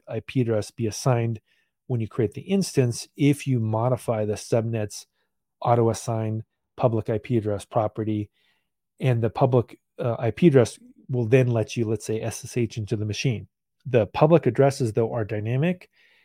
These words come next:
So if you stop an instance or start it, et cetera, you're gonna get a new I P address. So if you do need to communicate with this public I P address, again, let's say for S S H or F T P server or something like that,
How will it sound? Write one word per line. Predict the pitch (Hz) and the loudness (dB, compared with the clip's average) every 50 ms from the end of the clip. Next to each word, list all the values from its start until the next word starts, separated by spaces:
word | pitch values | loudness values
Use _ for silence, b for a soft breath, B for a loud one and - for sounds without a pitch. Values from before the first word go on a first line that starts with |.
| b b b b - | b b b b -6
So | - - 131 120 | 4 6 6 6
if | 113 - - | 6 4 2
you | 123 113 | -2 -2
stop | - - - 143 123 123 117 - | -2 0 2 4 4 4 4 2
an | 110 110 | -2 0
instance | 165 180 165 - - 160 143 139 135 131 - | 0 0 0 0 0 0 2 2 0 0 -2
or | 120 101 95 98 | -4 -6 -6 -8
start | - - 160 143 143 131 | -4 0 2 4 4 4
it, | 127 107 | 2 0
et | 104 - | -2 -4
cetera, | - 143 135 131 - 135 120 110 104 - _ _ _ _ _ _ _ | -2 -2 -2 0 0 0 0 0 0 -4 _ _ _ _ _ _ _
you're | 139 135 127 | 0 2 2
gonna | 131 127 117 | 2 0 0
get | 117 113 107 | 0 0 -2
a | 107 | -2
new | 107 107 107 101 98 | -2 -4 -4 -4 -4
I | 95 - | -6 -8
P | - - 170 165 | -4 4 4 4
address. | 139 127 117 110 107 104 98 - - - - - - _ _ _ _ _ _ _ _ _ _ _ | 6 6 4 4 4 2 0 -4 -10 -14 -16 -18 -20 _ _ _ _ _ _ _ _ _ _ _
So | - - 143 131 123 113 110 113 - _ _ _ _ _ _ _ | -6 -2 0 0 2 0 -2 -4 -8 _ _ _ _ _ _ _
if | 165 131 - - | -6 -6 -4 -4
you | 127 117 104 101 - | -6 -6 -6 -6 -4
do | - 147 165 | 0 0 2
need | 170 165 143 127 - | 2 2 0 -2 -2
to | - - 123 107 104 - | -6 -6 -6 -8 -8 -10
communicate | - - 127 127 135 131 135 - 123 - - | -10 -8 -6 -4 -4 -6 -6 -6 -8 -8 -8
with | 123 110 104 - | -8 -10 -10 -8
this | - 104 - | -10 -12 -12
public | - - 120 110 107 101 - | -6 -6 -4 -4 -2 -4 -6
I | 98 | -8
P | - - 143 | -6 -2 -2
address, | 131 117 120 110 107 101 - - - | -2 -2 -2 -4 -4 -6 -8 -10 -8
again, | 135 117 113 117 104 101 107 | -6 -4 -2 -2 -4 -2 -2
let's | 113 107 - | -4 -4 -4
say | - 110 101 | -4 -6 -6
for | - - 110 107 | -6 -8 -8 -8
S | 104 - - | -8 -8 -8
S | 110 - - | -10 -10 -8
H | 104 101 104 104 - - - | -6 -6 -6 -6 -8 -10 -12
or | 104 98 98 95 - b b b b b b b b | -10 -8 -8 -10 -10 b b b b b b b b
F | - 123 - | -6 -6 -2
T | - 117 | -2 -2
P | - - 113 | 0 0 -2
server | 104 - - 107 101 98 101 101 | -2 0 0 0 0 0 0 -2
or | 98 | -2
something | - - 117 101 113 104 | -2 -4 -4 -4 -2 -4
like | 101 101 98 | -4 -4 -2
that, | 107 104 104 101 - | 0 0 0 0 -2